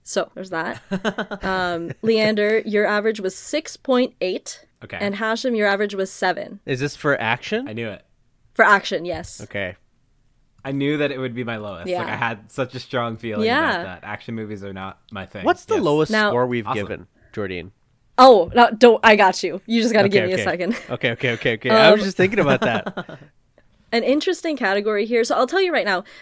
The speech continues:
Speaker 1: superhero movies, I didn't give them any other categories.
Speaker 3: Yeah.
Speaker 1: It was mainly, it was
Speaker 2: That's fair.
Speaker 1: honestly mainly Marvel movies.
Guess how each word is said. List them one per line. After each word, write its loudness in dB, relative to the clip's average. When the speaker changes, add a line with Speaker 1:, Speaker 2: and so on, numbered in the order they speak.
Speaker 1:
superhero 0
movies, -2
I 4
didn't 0
give 2
them -2
any -4
other -2
categories. -6
Speaker 3:
Yeah. -2
Speaker 1:
It 4
was 0
mainly, -2
it 6
was 6
Speaker 2:
That's -2
fair. 4
Speaker 1:
honestly 2
mainly 0
Marvel -2
movies. -4